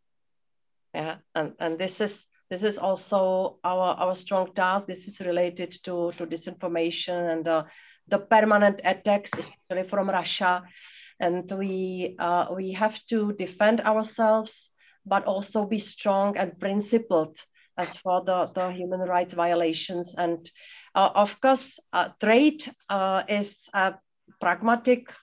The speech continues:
uh, area, uh, but it has some limits, and we, we will apply the limits where necessary.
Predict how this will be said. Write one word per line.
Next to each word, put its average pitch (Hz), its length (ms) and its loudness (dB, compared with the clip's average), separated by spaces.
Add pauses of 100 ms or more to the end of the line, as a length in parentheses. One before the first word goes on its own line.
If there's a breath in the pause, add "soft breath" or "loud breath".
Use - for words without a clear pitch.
(120)
uh, 190 220 -6
area, 214 760 6 (480 soft breath)
uh, 180 520 4 (300)
but 185 560 2 (120)
it 185 200 -2
has - 280 -6
some 180 160 -2
limits, 143 500 -2 (200)
and 175 180 -4 (100)
we, 175 400 -4
we 165 160 -2
will 170 180 0
apply 160 380 -2
the 156 120 -8
limits 143 540 -8
where 156 200 -6
necessary. 143 640 -14